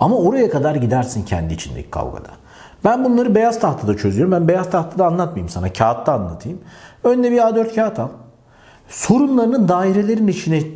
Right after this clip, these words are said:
yaz. Mesela para sorunum. Parayla ilgili her şeyi o dairenin içine yaz. Ee, sağlık sorunum. Sağlıkla ilgili her şeyi o dairenin içine yaz.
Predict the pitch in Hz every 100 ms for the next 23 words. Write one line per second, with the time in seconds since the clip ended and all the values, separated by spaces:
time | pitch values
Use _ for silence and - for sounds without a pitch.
0 | - 156 - - - - - - - -
1 | - 160 165 233 247 240 113 85 78 -
2 | 170 233 233 226 208 226 220 262 233 240
3 | 254 202 147 101 90 73 - - - -
4 | - _ _ _ _ _ - - - -
5 | - 123 117 120 202 220 220 226 110 85
6 | 87 - 196 254 247 226 214 240 240 240
7 | 254 190 143 95 87 80 71 57 58 -